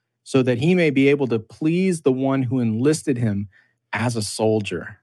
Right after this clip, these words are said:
Very important. If you're a soldier, you gotta be laser focused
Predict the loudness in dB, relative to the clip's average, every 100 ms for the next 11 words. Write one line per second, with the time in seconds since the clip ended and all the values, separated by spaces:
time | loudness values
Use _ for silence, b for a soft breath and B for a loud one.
0 | _ _ _ _ _ _ _ _ -2 2
1 | 4 2 0 2 2 2 0 0 0 0
2 | 2 2 2 0 -2 -2 -6 _ _ _
3 | _ 0 2 4 2 2 0 0 2 0
4 | -2 -4 -2 -2 -2 -8 -10